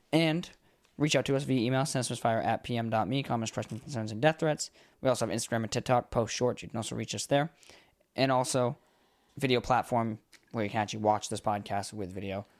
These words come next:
of course, is on YouTube and Spotify. So check us out there. And, uh, fun fact for all of you, the timestamps may be going away on these videos. For now.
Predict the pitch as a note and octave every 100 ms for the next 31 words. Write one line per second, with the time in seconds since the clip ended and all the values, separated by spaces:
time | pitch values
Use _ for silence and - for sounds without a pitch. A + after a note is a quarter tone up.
0 | _ G#2+ - G#2+ G#2+ - - - _ _
1 | G#2 G2+ F#2 G#2 G2+ G2+ G#2+ - A2+ G#2+
2 | B2+ A#2 A#2 B2 - - - - - -
3 | - - _ _ - - - - _ -
4 | A2 A2 G#2+ A#2 - - - A2+ C#3+ A2+
5 | C2+ - - - - _ - A2 G#2 G#2
6 | G2+ - - A#2 C3 C3 C3 C#3+ C3 D3+
7 | E3+ F#3 F3 - A#2+ C#3 D#3+ E3+ D#3 -
8 | A#2 C3+ C#3 C#3 C#3+ C3 D3 C#3+ C#3 C#3
9 | C3+ A2+ - - _ _ _ - A2+ A#2
10 | A2